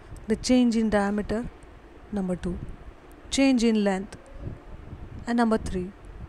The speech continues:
change in volume. Given E is equal to two into ten to the power five Newton per M M square, and Poisson's ratio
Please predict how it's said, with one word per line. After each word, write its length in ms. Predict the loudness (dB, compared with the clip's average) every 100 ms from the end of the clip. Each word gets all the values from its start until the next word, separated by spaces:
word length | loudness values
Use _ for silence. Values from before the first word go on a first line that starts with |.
| -12
change 380 | 0 4 4 4
in 140 | 0 -2
volume. 440 | -4 -6 -6 -8 -12 -14 -20 -20 -18 -12 -12 -12 -20 -20 -16 -14 -14 -16 -16 -10 -10 -10 -10 -12 -12 -12 -12 -12 -16 -20 -20 -20 -18 -18 -16 -12 -2
Given 420 | 0 2 0 -4 -10 -2
E 80 | 2 2
is 120 | 2
equal 320 | -2 0 0 0
to 160 | -4 -6 -2
two 120 | 2
into 260 | 2 0 -2
ten 240 | -2 -4
to 40 | -4
the 40 | -4 -4
power 180 | -4 -4 0
five 260 | 0 0 -4 -10 -18 -20 -18 -16 -16 -6
Newton 380 | 2 4 4 2 2
per 100 | 0 0 -4
M 100 | -4
M 40 | -4
square, 360 | 0 2 2 -2 -16 -20 -20 -20 -8 -4
and 200 | -2 -4 -8 -14 -16 -14 0
Poisson's 480 | 4 4 4 0 0 -2
ratio 400 | 0 -2 -4